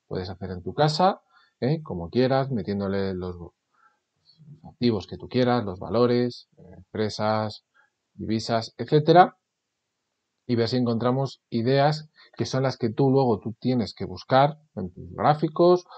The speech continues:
o con tu metodología, complementarla con lo que yo digo para intentar operar en el mercado, ¿vale? Pero siempre desde un punto de vista formativo. Aquí,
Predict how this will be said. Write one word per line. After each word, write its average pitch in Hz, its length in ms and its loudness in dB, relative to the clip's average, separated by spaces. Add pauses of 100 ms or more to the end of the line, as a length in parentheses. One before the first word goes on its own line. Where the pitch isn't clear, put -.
(140)
o 95 100 -6
con 98 160 -6
tu 98 140 -8
metodología, 98 840 -2 (200)
complementarla 104 720 -2
con 101 140 -4
lo 101 80 -4
que 113 120 -2
yo 123 120 2
digo 160 400 4 (1080)
para 98 200 -2
intentar 95 540 0 (240)
operar 92 400 -4
en 90 60 -6
el 85 100 -6
mercado, 76 500 -14
¿vale? 156 320 2 (220)
Pero 160 240 4
siempre 135 320 -2
desde 107 160 -2
un 110 80 -4
punto 104 240 -4
de 110 60 0
vista 143 360 0
formativo. 87 640 -6 (760)
Aquí, 170 560 4